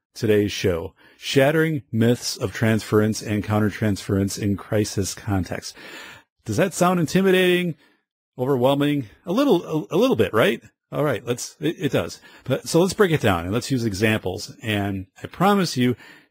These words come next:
it's gonna make a lot of sense. It's gonna be very relevant to everybody listening. It's gonna, it's gonna be relevant to you. Um, let's talk about first, what is transference?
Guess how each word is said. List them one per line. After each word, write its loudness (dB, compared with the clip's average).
it's -10
gonna 2
make 4
a 2
lot 6
of 4
sense. 0
It's -14
gonna 2
be 2
very 0
relevant 2
to -10
everybody 2
listening. -2
It's -4
gonna, 0
it's -8
gonna 0
be 0
relevant 2
to -4
you. -2
Um, -2
let's 2
talk -2
about -2
first, -6
what 4
is 4
transference? -2